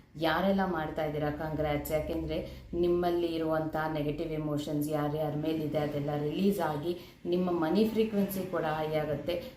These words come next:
ರಿಲೇಶನ್‌ಶಿಪ್ ಫ್ರೀಕ್ವೆನ್ಸಿ ಕೂಡ ಹೈ ಆಗುತ್ತೆ. ಆ, ಯಾರ್ಯಾರು ಇದನ್ನ ಮಾಡ್ತಿಲ್ಲ, ಈ ವಿಡಿಯೋನ ಇವತ್ತೇ ಫಸ್ಟ್ ಡೇ ನೋಡ್ತಾ ಇದ್ದೀರೋ ನೀವು,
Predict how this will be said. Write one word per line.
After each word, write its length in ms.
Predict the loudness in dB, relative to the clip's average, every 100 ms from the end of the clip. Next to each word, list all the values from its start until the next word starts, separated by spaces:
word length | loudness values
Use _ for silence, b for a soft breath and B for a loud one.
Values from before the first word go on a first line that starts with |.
| -2
ರಿಲೇಶನ್‌ಶಿಪ್ 680 | 2 6 4 2 -2 -4 -6
ಫ್ರೀಕ್ವೆನ್ಸಿ 560 | -6 -6 -2 -2 0 -4
ಕೂಡ 200 | -2 -2
ಹೈ 260 | -2 -2 0
ಆಗುತ್ತೆ. 560 | -2 -4 -4 -6 -6 B B B B B B -4
ಆ, 320 | 2 4 4
ಯಾರ್ಯಾರು 600 | 4 4 6 6 8 6
ಇದನ್ನ 300 | 6 4 0 -2
ಮಾಡ್ತಿಲ್ಲ, 540 | -2 -4 -4 -2 0 0 -4 B B -6
ಈ 200 | 0 0
ವಿಡಿಯೋನ 440 | 2 0 0 0
ಇವತ್ತೇ 500 | 0 0 0 2 0
ಫಸ್ಟ್ 460 | 2 -2 -4 -8 0
ಡೇ 200 | 2 2
ನೋಡ್ತಾ 360 | 0 -2 -2 -2
ಇದ್ದೀರೋ 500 | -2 -2 0 -2 B B -4
ನೀವು, 580 | 0 0 0 -2 -4